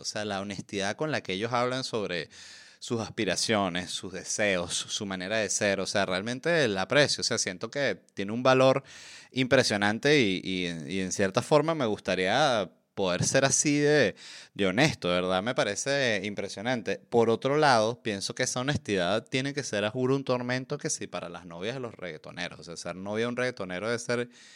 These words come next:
bien complicado. Tener que decirle, ¿sabes? A tu novia que, "Oye, mi amor, estuvo súper...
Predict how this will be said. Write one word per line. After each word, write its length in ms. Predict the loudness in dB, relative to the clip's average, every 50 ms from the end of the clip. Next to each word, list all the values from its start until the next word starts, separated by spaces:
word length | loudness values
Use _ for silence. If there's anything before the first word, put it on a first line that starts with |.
| -20 -20 _ -20 -20 -20 -20 _ _
bien 280 | 0 2 2 2 2 2
complicado. 800 | 2 2 2 4 2 0 2 4 6 6 6 4 2 -2 -8 -14
Tener 220 | -16 -14 -14 -12 -4
que 100 | 0 0
decirle, 540 | 2 2 0 0 0 0 2 2 2 2 2
¿sabes? 260 | 2 2 2 2 0
A 80 | -2
tu 120 | -6 -10 -12
novia 220 | -12 -10 -10 -8 -8
que, 100 | -6 -8
"Oye, 340 | -8 -8 -8 -10 -10 -8
mi 100 | -10 -10
amor, 360 | -10 -10 -8 -8 -8 -8 -10 -10
estuvo 260 | -10 -10 -10 -8 -6
súper... 420 | -8 -8 -6 -4 -4 -2 -2 -4